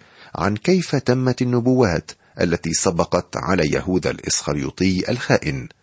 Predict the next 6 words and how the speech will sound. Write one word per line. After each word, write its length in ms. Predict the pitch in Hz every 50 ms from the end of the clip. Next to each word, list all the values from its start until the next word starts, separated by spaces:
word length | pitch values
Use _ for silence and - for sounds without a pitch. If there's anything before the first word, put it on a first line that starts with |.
| _ _ _ _ _
وكيف 440 | - - - - - 87 85 - -
يجب 440 | 73 76 87 87 80 82 80 69 -
أن 120 | - 76
يأخذ 540 | 76 82 95 - - - - 82 73 80 76
وظيفته 1000 | 73 73 80 110 131 123 123 117 104 - 113 110 - 92 82 82 85 82 87 - - -
آخر. 340 | - 82 - - - -